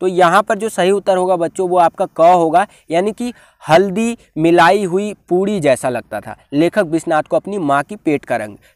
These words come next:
ठीक है बच्चों। आगे चलते हैं, अब अगला प्रश्न देखते हैं। दूसरा प्रश्न पूछा है कि मैं ही कौन सा दिन भर पुण्य करता हूँ, तेल की मिठाई को घी कहकर बेचता हूँ, ईम-, अ, जो है सो कि ईमान गंवाने पर भी कुछ नहीं लगता,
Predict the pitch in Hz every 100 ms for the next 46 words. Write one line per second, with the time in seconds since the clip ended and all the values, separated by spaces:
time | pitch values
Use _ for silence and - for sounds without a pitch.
0 | - 190 220 - 254 _ - 147 180 220
1 | 226 196 233 233 160 185 214 208 196 190
2 | 180 - 180 156 202 196 180 175 185 165
3 | 147 160 165 196 _ _ 208 196 160 170
4 | 185 196 262 - 214 233 220 226 175 190
5 | 180 202 220 - 202 220 220 - 185 170
6 | 185 180 226 202 _ _ _ 175 214 233
7 | - 233 233 180 - 170 165 214 214 _
8 | - 214 175 135 175 226 214 190 160 -
9 | 208 190 139 131 165 175 - - 165 123
10 | - _ - 175 190 180 - 135 139 160
11 | 165 202 - 175 175 175 214 202 175 170
12 | 185 190 175 160 208 208 - 175 165 165
13 | 123 - 120